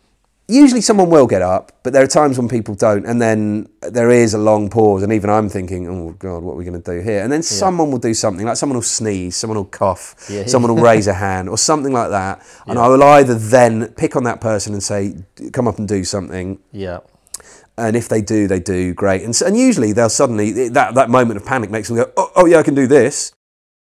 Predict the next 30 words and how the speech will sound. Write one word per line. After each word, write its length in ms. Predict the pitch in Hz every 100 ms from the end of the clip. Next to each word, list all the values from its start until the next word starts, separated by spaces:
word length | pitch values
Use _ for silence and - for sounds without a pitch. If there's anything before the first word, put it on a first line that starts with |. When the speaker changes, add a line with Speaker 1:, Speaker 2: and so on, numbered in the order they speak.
| _ -
Speaker 2:
So 180 | 165
ag-, 120 | 147 -
again, 240 | 151 196 131
I've 100 | 135
heard 200 | 147 127
you 80 | 120
in 100 | -
previous 240 | 120 110
interviews, 480 | 113 107 104 - 98
uh, 140 | 95
getting 200 | 95 101
excited 300 | 101 101 98
about 180 | 95 92
Andy 320 | 98 90 80 _
Kaufman 420 | - 131 - 160 _ _ -
and 320 | 82 85 87
Speaker 1:
Mm. 240 | 285 180
Speaker 2:
his, 300 | 104 - -
uh, 320 | 90 87 82 - _ - - - - _ -
alter 320 | 110 - 104
ego, 260 | 110 123
Tony 340 | 127 110 95 95
Clifton. 520 | - 90 - 117 120
Um, 800 | - 92 92 90 90 87 87 87 _ - - - _ _
I've 120 | 101
been 180 | 104 101
looking 260 | 107 - 95
at 60 |
a 60 | 87
bit 240 | 95 90